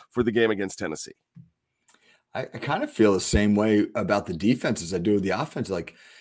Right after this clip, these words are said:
Speaker 2: until, until everybody knows what's going on with Minkah Fitzpatrick, it's pretty hard to make some projections for what the Steelers are gonna do from a scheme standpoint. You would think that, uh,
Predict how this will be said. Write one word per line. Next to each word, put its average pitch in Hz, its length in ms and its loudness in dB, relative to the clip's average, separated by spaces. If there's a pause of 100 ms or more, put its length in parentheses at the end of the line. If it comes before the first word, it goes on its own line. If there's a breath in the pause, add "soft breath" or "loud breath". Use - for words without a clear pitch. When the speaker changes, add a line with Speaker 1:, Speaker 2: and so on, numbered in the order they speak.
(100)
Speaker 2:
until, 143 520 4
until 147 400 6
everybody 113 380 4
knows 107 320 2
what's 104 160 -2
going 104 160 0
on 110 100 0
with 104 240 0
Minkah - 100 -10
Fitzpatrick, 92 680 -6 (100)
it's - 100 -12
pretty 110 280 0
hard 95 500 -2 (540 loud breath)
to 92 340 0
make 101 220 2
some 98 160 -2
projections 85 840 -6 (340)
for 101 120 -2
what 101 160 2
the 101 80 -6
Steelers 107 340 2
are 95 40 -6
gonna 92 180 -4
do 104 160 2
from 92 180 -6
a 82 40 -6
scheme 117 480 0
standpoint. 80 640 -6 (360 soft breath)
You 113 180 8
would 117 200 10
think 139 300 4
that, 110 360 4
uh, 104 160 0